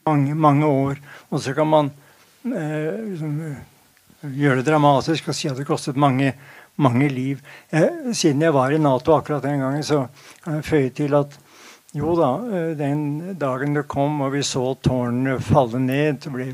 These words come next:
forskrekket alle sammen, skjønte at dette var, eh, stor affære. Det vi tenkte på, som det også ble nevnt, ikke sant, det var jo U S A, eh, og det var solidaritet.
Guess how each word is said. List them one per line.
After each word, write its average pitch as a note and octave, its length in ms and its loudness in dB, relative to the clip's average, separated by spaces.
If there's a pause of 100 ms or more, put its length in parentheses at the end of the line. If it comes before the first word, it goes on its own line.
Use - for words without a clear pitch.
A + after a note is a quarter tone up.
(100)
forskrekket C#3+ 560 -4
alle B2+ 160 0
sammen, C3 220 -4
skjønte D3+ 340 -2
at D3 140 -2
dette D3+ 260 -2
var, C#3+ 240 6 (720)
eh, E3 1300 -4
stor D3+ 500 -2
affære. C#3 460 -2 (1120)
Det C3+ 200 0
vi D#3+ 100 2
tenkte D#3 400 0
på, G#3+ 220 4
som F3 180 -6
det C#3+ 80 -4
også B2+ 160 -12
ble D3 140 -8
nevnt, E3+ 320 -10
ikke B2 120 -8
sant, D3+ 280 -10
det D3 120 -6
var A2 200 -6
jo G3+ 80 0
U E3+ 240 -2
S - 140 0
A, G#3 200 -2 (800)
eh, D#3+ 300 -2
og E3 240 4
det C#3+ 100 -2
var C3+ 80 0
solidaritet. E3 1120 -4